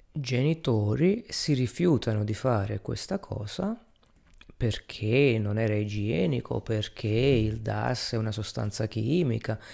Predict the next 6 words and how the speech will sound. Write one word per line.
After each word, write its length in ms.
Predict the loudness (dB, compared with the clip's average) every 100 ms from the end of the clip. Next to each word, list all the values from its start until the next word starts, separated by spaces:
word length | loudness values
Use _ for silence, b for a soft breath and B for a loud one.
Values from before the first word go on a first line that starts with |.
| B B
perché 400 | -2 -2 2 4
le, 160 | 4 2
le 1120 | 0 0 0 0 -2 -4 -6 -2 4 6 8
aveva, 640 | 10 10 10 8 4 0 -14 -18 -20 -16 -4
mm, 260 | 0 4 2 0
col-, 320 | 2 6 6